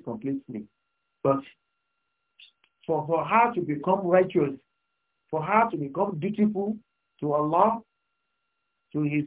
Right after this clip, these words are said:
uh, to her husband, then she has to share certain element of slavery. This is a fact. Yes, sir. um,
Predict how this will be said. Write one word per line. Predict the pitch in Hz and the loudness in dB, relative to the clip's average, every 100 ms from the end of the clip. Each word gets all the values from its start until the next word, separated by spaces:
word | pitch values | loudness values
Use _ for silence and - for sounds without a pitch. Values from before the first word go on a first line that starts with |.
| - | -4
uh, | 147 135 | -4 -4
to | 151 | -2
her | 156 143 180 | -2 2 4
husband, | 220 190 240 220 - _ _ _ _ | 4 4 4 2 -6 _ _ _ _
then | 165 156 - - _ - | -2 -2 -4 -12 _ -8
she | 202 240 - | -4 -2 -2
has | 180 - | -4 -4
to | 135 131 - | -10 -12 -2
share | 165 170 - | 0 0 -4
certain | 180 190 196 196 190 _ _ - | -4 -4 -2 -4 -6 _ _ 0
element | 196 196 190 190 185 | 2 4 2 2 0
of | 147 139 | -4 -4
slavery. | 147 147 135 120 110 _ _ _ _ _ _ _ _ _ _ _ _ _ _ _ _ _ _ _ _ _ - | -2 0 0 -6 -12 _ _ _ _ _ _ _ _ _ _ _ _ _ _ _ _ _ _ _ _ _ -18
This | 151 | -14
is | 143 | -12
a | 123 | -10
fact. | 123 - - _ _ _ _ _ - 107 98 _ _ _ - | -10 -12 -12 _ _ _ _ _ -20 -20 -20 _ _ _ -18
Yes, | 113 | -18
sir. | 110 - _ _ _ _ _ 120 _ - | -18 -20 _ _ _ _ _ -20 _ -20
um, | - _ 240 123 _ _ _ - 113 135 147 127 | -20 _ -20 -20 _ _ _ -20 -20 -20 -20 -20